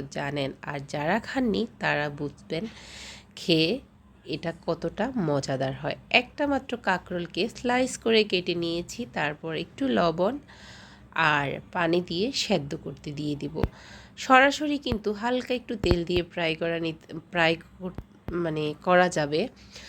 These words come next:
তবে আমার কাছে মনে হয় যে একটু সেদ্ধ করে তারপরে একটু লাল লাল করে ফ্রাই করলে ভালো হয়। আর মাছের লেজ লাগবে, মাছের লেজ বা মাছের পিস যেটাই হয়। এই তো মাছের কাঁটা বেছে নিয়েছি। আর এই কাঁকরোলের সাথে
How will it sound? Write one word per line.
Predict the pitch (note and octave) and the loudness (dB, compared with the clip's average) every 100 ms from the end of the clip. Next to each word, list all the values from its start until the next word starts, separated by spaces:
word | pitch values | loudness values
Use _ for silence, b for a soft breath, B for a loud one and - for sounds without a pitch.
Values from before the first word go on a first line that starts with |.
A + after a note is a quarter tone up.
| B - | B 2
তবে | G3+ A#3 | 6 8
আমার | A3+ A#3 | 8 6
কাছে | C4 C#4+ D4 | 2 0 2
মনে | C#4+ C4+ | 4 4
হয় | C4+ C4 | 2 4
যে | B3 | 2
একটু | A#3 A#3+ | 0 -4
সেদ্ধ | B3+ G3+ A#3 A#3 | -2 0 2 4
করে | B3+ D4 | 4 6
তারপরে | D4+ F#3 F3+ F3 | 4 4 2 -2
একটু | F3 F3+ | -2 0
লাল | D#3+ D#3 | 2 2
লাল | E3 F3 | 0 -2
করে | - A#2 - | -2 -4 0
ফ্রাই | F3 D3+ D#3+ | 2 2 0
করলে | D#3+ F#3 E3 | -2 -2 -2
ভালো | D3 C#3+ D3 | -2 -2 -2
হয়। | C#3+ - F3 | -4 0 2
আর | E3+ E3+ E3 | 2 2 4
মাছের | E3 - A3 F#3 | 4 2 0 2
লেজ | E3 D3+ - D#3 | 0 0 -2 -2
লাগবে, | C#3+ C#3+ A3+ B3 | -2 -4 -2 2
মাছের | A3+ - B3 A3 | 2 2 0 4
লেজ | G#3 G3 F#3 | 4 4 2
বা | F3+ E3 | 2 2
মাছের | - D#3+ E3 | 0 -4 -6
পিস | E3+ E3+ - | -8 -8 -6
যেটাই | D3+ D3+ D#3+ E3+ | -4 0 0 0
হয়। | E3 F3+ G#3 B B B B - | 0 -2 -4 B B B B 4
এই | B3 - | 6 4
তো | A#3+ A#3+ | -2 2
মাছের | E3 - F3+ F3 | 0 0 -2 0
কাঁটা | E3 E3+ D#3+ | -2 -2 -4
বেছে | E3 - F3+ | -4 -2 0
নিয়েছি। | F3 E3+ - F#3+ - D3 D3 | 0 -2 -4 -4 -4 -4 -4
আর | D3+ D#3 B B B - | -6 -10 B B B 2
এই | G3 A3 - - | 6 6 4 0
কাঁকরোলের | E3+ E3+ G#3 G#3 B3 - | 0 0 0 2 2 2
সাথে | A3+ - | 0 0